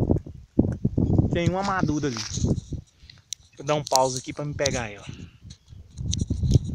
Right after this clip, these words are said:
Bem, pessoal. A mutamba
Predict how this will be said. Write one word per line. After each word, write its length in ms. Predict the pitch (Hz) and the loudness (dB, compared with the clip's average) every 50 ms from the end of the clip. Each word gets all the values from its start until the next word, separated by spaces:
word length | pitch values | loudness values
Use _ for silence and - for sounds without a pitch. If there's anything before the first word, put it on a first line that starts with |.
| - - - - - - - _ - - - - - - - - - - - - - - - - - - _ _ _ _ _ _ - - - | -4 -2 -2 -4 -4 -4 -8 _ -20 -20 -20 -16 -12 -12 -12 -12 -12 -16 -20 -18 -14 -12 -10 -10 -10 -12 _ _ _ _ _ _ -20 -12 -4
Bem, 220 | 147 165 170 151 | -2 -2 -2 -2
pessoal. 340 | 139 127 - 139 123 107 107 - - - _ _ _ - - - - - - - - - - - - - - - - - - - - - - - - - - - | -4 -8 -8 -6 -8 -8 -8 -10 -18 -20 _ _ _ -16 -14 -12 -12 -12 -12 -14 -14 -18 -18 -18 -18 -20 -20 -20 -18 -18 -18 -18 -20 -20 -20 -18 -16 -16 -16 -10
A 140 | 170 202 254 | -6 -2 2
mutamba 680 | 254 240 208 - - 190 185 208 226 208 143 113 - | 2 2 2 2 2 4 4 4 4 2 0 -2 -4